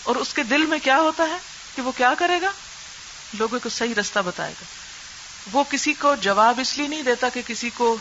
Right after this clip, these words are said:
چڑھانا مقصود ہے یا طنز کرنا مقصود ہے یا ستانا مقصود ہے یا اپنی کوئی بات منوانا مقصود ہے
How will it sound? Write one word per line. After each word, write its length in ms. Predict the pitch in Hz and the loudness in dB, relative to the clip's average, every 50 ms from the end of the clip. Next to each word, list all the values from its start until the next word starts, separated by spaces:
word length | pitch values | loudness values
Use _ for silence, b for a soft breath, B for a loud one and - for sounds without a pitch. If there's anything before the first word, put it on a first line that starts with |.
| - - - | -4 -8 0
چڑھانا 420 | - 220 214 196 196 196 208 220 | 2 4 6 6 6 6 4 2
مقصود 420 | 226 220 208 - - - 208 208 | 0 0 -2 -2 -4 -4 -4 -4
ہے 80 | 202 196 | -4 -4
یا 80 | 196 180 - - | -4 -4 -2 0
طنز 280 | 220 233 233 233 - - | 2 2 2 2 2 2
کرنا 260 | 240 226 208 220 220 | 2 2 2 2 2
مقصود 380 | 220 208 196 - - 214 214 | 2 0 -2 -4 -4 -2 0
ہے 100 | 208 208 | 0 0
یا 80 | 202 190 | 2 0
ستانا 460 | 175 - 190 180 - 202 208 220 240 | 0 0 0 2 4 4 4 4 2
مقصود 460 | 240 233 233 - - - 226 226 202 | 2 0 -2 -4 -4 -6 -6 -6 -2
ہے 140 | 202 214 202 190 B B B B B B | 0 0 0 0 B B B B B B
یا 160 | 208 233 254 | 2 2 2
اپنی 240 | 247 - - 247 262 | 4 2 2 0 2
کوئی 180 | - 247 233 226 | 4 4 4 6
بات 220 | 196 202 214 220 - 202 | 8 6 6 6 4 0
منوانا 500 | 196 196 185 175 175 175 196 220 247 254 | -2 -2 -2 0 2 4 4 6 6 6
مقصود 440 | 247 247 233 - - 233 233 202 | 4 2 0 -2 -2 -4 -4 0
ہے 120 | 220 208 | 0 0